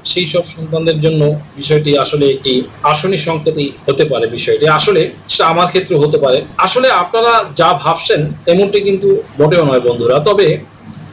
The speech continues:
একেবারে তুড়ি মেরে উড়িয়ে দেওয়া যাওয়ার বিষয় নয়, সব সন্তানের বেলায় কিন্তু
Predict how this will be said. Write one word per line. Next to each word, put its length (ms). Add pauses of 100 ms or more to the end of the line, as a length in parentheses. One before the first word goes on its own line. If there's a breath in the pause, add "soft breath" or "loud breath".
(100)
একেবারে 600 (120)
তুড়ি 220
মেরে 240 (100)
উড়িয়ে 380 (160)
দেওয়া 260 (400)
যাওয়ার 320
বিষয় 420
নয়, 140 (300)
সব 320
সন্তানের 580
বেলায় 260
কিন্তু 380